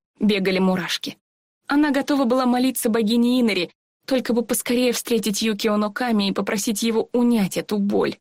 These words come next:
Но никто не мог освободить её сегодня от работы. Поэтому Акама прерывисто выдохнула, поднялась с лавочки и направилась в сторону главной площади, где предстояло целый день сидеть за столиком под палящим солнцем и записывать прошения прихожан.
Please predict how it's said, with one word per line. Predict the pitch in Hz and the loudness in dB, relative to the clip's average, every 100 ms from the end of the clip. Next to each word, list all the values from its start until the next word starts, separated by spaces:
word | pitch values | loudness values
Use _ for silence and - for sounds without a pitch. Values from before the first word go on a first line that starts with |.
| _ _ _ _ | _ _ _ _
Но | 269 269 | 0 2
никто | 277 - 247 | 0 0 0
не | 214 | 2
мог | 208 208 | 0 -2
освободить | - 214 202 196 202 208 | -2 -2 0 -2 -2 0
её | 190 | 0
сегодня | 185 196 190 185 180 | 0 0 0 0 -2
от | 196 | -4
работы. | 190 170 170 - - _ _ _ _ | -4 -4 -6 -10 -16 _ _ _ _
Поэтому | 269 277 262 | -2 0 2
Акама | 247 240 254 233 | 0 0 0 0
прерывисто | 226 226 226 202 208 | 2 2 2 0 0
выдохнула, | 202 262 247 233 226 214 - _ _ | 0 0 0 0 0 -2 -8 _ _
поднялась | - 247 285 269 | -2 2 2 0
с | - | -2
лавочки | 254 247 233 - | -2 0 -2 -2
и | 196 | -2
направилась | 190 214 214 190 190 | -2 -2 -2 -2 -2
в | |
сторону | - 214 202 190 | -4 -2 0 0
главной | 202 202 220 | 0 0 -2
площади, | 226 202 - - 190 202 _ _ _ - | -2 -2 -2 -4 -8 -10 _ _ _ -2
где | 214 208 | 0 0
предстояло | 208 202 - 196 190 190 | 0 -2 0 0 0 -2
целый | - 277 277 262 | -2 0 0 0
день | 220 196 170 175 - _ _ - | 0 0 0 -2 -6 _ _ -4
сидеть | 226 196 196 | 0 2 2
за | 185 | -2
столиком | - 262 262 240 226 | -2 0 0 0 0
под | 208 - | -2 -2
палящим | 196 190 - 185 | 0 0 0 -2
солнцем | - 160 160 165 175 _ _ - | -2 -2 -2 -4 -6 _ _ -4
и | 196 | -2
записывать | 185 214 202 220 208 | -2 -2 -2 -2 -2
прошения | - 185 170 165 - | -4 -2 0 0 -2
прихожан. | 170 - 180 156 - | -4 -4 -4 -6 -8